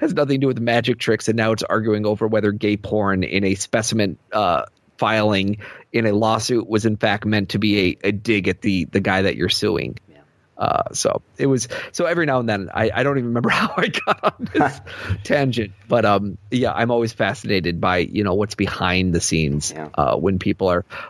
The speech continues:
Speaker 1: doing this. And I, I guess it kinda reminded me of that when Gabe, you know, kind of showed his hand that he had been reading Bix's article clearly.
Speaker 2: Of course.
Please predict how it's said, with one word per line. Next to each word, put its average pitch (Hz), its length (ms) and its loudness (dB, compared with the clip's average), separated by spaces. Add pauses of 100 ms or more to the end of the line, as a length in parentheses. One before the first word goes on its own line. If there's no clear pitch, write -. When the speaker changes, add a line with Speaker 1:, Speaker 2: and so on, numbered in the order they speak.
(240)
Speaker 1:
doing 139 240 2
this. 120 200 0
And 120 120 2
I, 120 240 0
I 117 80 2
guess 113 340 -4
it 117 140 -2
kinda 117 220 0
reminded 98 400 0
me 92 140 -2
of 87 120 -4
that 90 220 0
when 92 100 0
Gabe, 92 320 0 (120)
you 107 120 2
know, 98 100 2
kind 104 200 0
of 101 100 0
showed 104 380 2
his 101 320 -2 (280)
hand 107 340 2
that 107 120 0
he 120 220 0
had 104 120 0
been 98 200 0
reading 95 320 0
Bix's 95 360 0
article 80 420 0
clearly. - 460 0
Speaker 2:
Of - 100 -12
course. - 260 -10